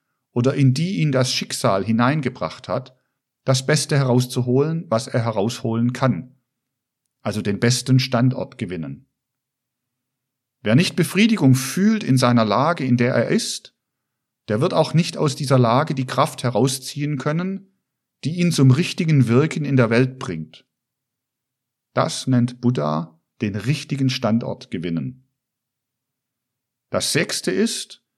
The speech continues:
dass wir immer mehr und mehr dafür sorgen, dass dasjenige,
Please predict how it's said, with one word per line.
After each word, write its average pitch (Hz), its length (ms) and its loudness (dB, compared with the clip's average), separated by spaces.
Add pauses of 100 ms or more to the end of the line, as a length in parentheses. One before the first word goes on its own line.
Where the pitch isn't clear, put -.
(320)
dass 113 220 0
wir 127 120 4
immer 160 240 4
mehr 139 320 4
und - 180 -4
mehr 131 240 6
dafür 127 300 0
sorgen, 143 720 -2 (260)
dass - 220 -2
dasjenige, 85 920 -4